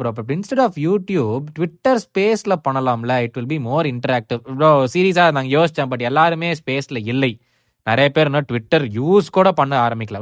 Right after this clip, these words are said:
Twitter இல்ல, இனிமேல் நீங்க எக்ஸ் அப்படின்னு சொல்லணும். எக்ஸ் யூஸே பண்ண ஆரம்பிக்க கூட இல்லை. So, அதனால நாங்க அதுல வச்சோம்னா கொஞ்சம் கஷ்டம்.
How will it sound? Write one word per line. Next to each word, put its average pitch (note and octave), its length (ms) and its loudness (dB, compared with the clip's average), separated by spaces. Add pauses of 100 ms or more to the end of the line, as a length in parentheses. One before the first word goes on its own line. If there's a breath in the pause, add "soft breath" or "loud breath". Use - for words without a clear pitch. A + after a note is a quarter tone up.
Twitter D#3 280 2
இல்ல, F3 180 -2
இனிமேல் E3 340 -4
நீங்க D3+ 180 -6
எக்ஸ் C#3 520 -2
அப்படின்னு C#3 540 -2
சொல்லணும். - 0 - (540 soft breath)
எக்ஸ் C3 420 -4
யூஸே F3 440 0
பண்ண C#3+ 260 -4
ஆரம்பிக்க C3 440 0
கூட C3+ 200 -2
இல்லை. A2+ 180 -4
So, G#2 140 -8
அதனால B2 360 -6
நாங்க A2 100 -8
அதுல B2+ 200 -4
வச்சோம்னா C3+ 540 -4
கொஞ்சம் G#2+ 200 -8
கஷ்டம். B2 380 -4